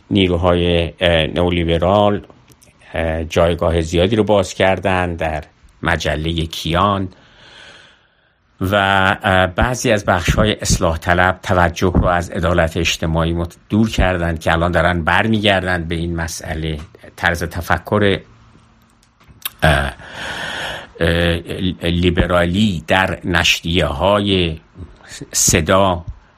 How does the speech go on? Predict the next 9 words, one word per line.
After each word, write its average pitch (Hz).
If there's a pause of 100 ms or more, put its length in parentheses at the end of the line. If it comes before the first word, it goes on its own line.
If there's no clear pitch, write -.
(140)
آسمان، 90
مهرنامه 87 (280)
یک -
کلیتی 107
ایجاد 120
کرد 92 (580)
که، 92 (580)
اه، 85
یک، 101